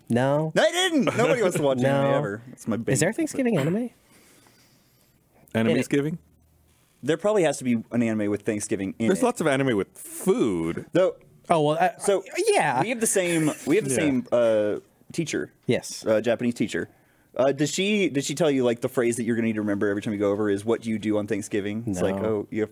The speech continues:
Speaker 2: like, she's like, "People are gonna ask you all the time, 'What do you do on Thanksgiving?' Like, what do you eat? What's the tradition?'"
Speaker 1: I eat until I get tired, and then I sleep.
Speaker 2: Yeah, nonstop, every corner.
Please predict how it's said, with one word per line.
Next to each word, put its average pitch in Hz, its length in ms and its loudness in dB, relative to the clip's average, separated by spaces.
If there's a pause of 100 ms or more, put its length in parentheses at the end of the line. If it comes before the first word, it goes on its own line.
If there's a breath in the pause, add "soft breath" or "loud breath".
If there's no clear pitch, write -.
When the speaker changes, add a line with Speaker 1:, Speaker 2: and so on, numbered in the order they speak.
Speaker 2:
like, 110 180 -2 (200)
she's - 120 -10
like, 104 120 -4
"People 156 200 0
are - 40 -6
gonna 120 120 -2
ask 127 240 -4
you 120 80 -4
all 110 80 0
the 104 60 -2
time, 101 240 -4
'What 107 80 0
do 107 60 -2
you 104 80 -6
do 107 100 0
on 98 80 -4
Thanksgiving?' 104 580 -6
Like, 110 140 -8
what 113 80 0
do 104 60 -2
you 104 60 -2
eat? 107 280 -4
What's 120 160 -4
the 113 80 -2
tradition?'" 107 380 -4
Speaker 1:
I 113 100 0
eat 123 280 -2
until 113 440 -2
I 107 80 -2
get 104 160 -4
tired, 104 380 -6 (1120)
and 110 140 0
then 107 80 0
I 104 140 0
sleep. 107 340 -6 (2250 soft breath)
Speaker 2:
Yeah, 135 260 2 (140)
nonstop, 131 640 0
every 117 200 2
corner. 110 440 -4